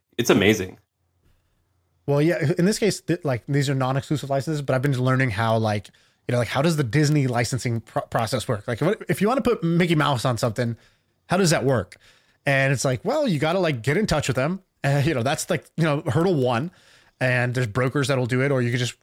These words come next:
Speaker 2: get, get in touch with them directly. And then you basically are like, "I guarantee you this much, and I'll give you whatever, fifteen percent of all sales." Um,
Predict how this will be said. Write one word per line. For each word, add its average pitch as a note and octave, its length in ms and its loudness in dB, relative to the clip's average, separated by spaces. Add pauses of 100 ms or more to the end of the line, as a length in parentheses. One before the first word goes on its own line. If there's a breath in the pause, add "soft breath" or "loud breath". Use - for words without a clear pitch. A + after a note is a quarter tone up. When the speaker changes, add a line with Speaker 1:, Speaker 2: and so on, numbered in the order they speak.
Speaker 2:
get, B2+ 180 -4
get C3+ 100 -2
in B2 60 -4
touch C3 160 0
with D#3 100 0
them D3 40 -2
directly. C3 500 -4
And C#3 160 0
then E3 80 2
you G3+ 80 2
basically G#3+ 460 0
are F3+ 100 2
like, D3+ 300 0 (180)
"I C#3+ 100 0
guarantee G3 480 0
you A#3 80 0
this D#3 200 0
much, E3 320 -2 (480)
and A3+ 480 -2
I'll E3 140 0
give E3 260 0
you E3+ 300 2
whatever, A#2+ 340 -2
fifteen F3+ 400 -2
percent D#3+ 340 -2
of C#3+ 80 0
all D#3 140 0
sales." D3+ 520 -2 (680)
Um, B2 400 -2